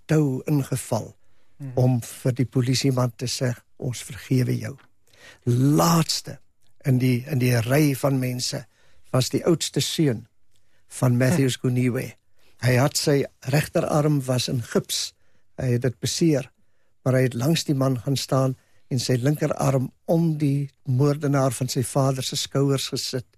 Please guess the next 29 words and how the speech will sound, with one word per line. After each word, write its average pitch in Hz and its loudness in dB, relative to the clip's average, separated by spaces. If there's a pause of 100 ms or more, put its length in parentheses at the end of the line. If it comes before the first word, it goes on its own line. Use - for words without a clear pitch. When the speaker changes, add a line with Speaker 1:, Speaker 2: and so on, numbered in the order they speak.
(120)
Speaker 2:
Mhm. 131 -16 (400)
Speaker 1:
en 135 -2
vir 123 -2
hom 120 0
gesê, - -2 (100)
"Jy 139 2
ben 139 0
reg. 165 -2 (840)
Jy 127 2
het 127 0
my 139 2
vader 135 -2
vermoor. 131 -2
Ek 147 -12
heb 131 -2
geen 147 0
vader 131 -2
meer, 131 0 (680)
maar 127 2
van 156 2
vandag 151 0
af 131 -2
is 131 -4
jy 123 2
my 123 0
broer. 120 -8 (840)
Ek - -8
vergewe 120 -2
jou." 135 -10